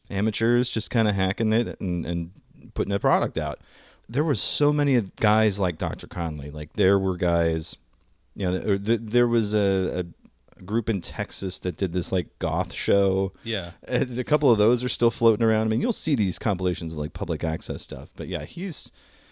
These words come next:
Speaker 1: Doctor Conley <laughs> is definitely a slice above just because he was angry and he had a lot of black liberation theology going on, a lot of the, like,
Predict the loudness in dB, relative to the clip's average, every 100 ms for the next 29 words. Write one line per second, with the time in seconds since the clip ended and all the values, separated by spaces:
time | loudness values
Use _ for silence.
0 | _ _ _ -4 0 2 6 6 8 6
1 | 4 0 -10 -8 -6 0 0 2 -2 -2
2 | -6 -6 -6 -10 -10 -14 -18 -16 -6 0
3 | 0 0 2 2 2 2 4 2 2 2
4 | 2 2 4 4 4 2 2 -2 4 4
5 | 4 -8 _ _ _ _ _ _ -6 -2
6 | 0 2 2 2 -2 _ _ _ _ 2
7 | 2 4 2 2 4 2 2 0 2 0
8 | 2 2 2 -2 -2 2 2 2 0 2
9 | 2 2 2 2 2 2 2 2 0 0
10 | 0 -4 -8